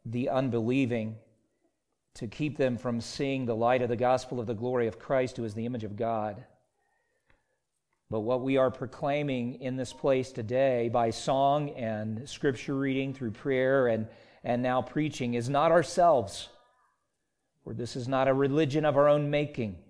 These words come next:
We're not proclaiming our own religious leaders as Islam does with Muhammad,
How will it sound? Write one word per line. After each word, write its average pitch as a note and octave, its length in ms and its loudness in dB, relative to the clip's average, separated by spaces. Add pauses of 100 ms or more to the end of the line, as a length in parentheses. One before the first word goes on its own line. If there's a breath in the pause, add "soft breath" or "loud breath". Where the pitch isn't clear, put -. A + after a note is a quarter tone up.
(720)
We're A#2+ 180 -16
not C3 240 -6
proclaiming D3 800 0
our C3+ 320 4
own C#3+ 240 4
religious C#3 440 2
leaders D3 720 2
as B2 480 -2 (1200)
Islam C#3+ 600 4
does D3 480 6 (520)
with B2+ 180 -10
Muhammad, C3+ 580 -2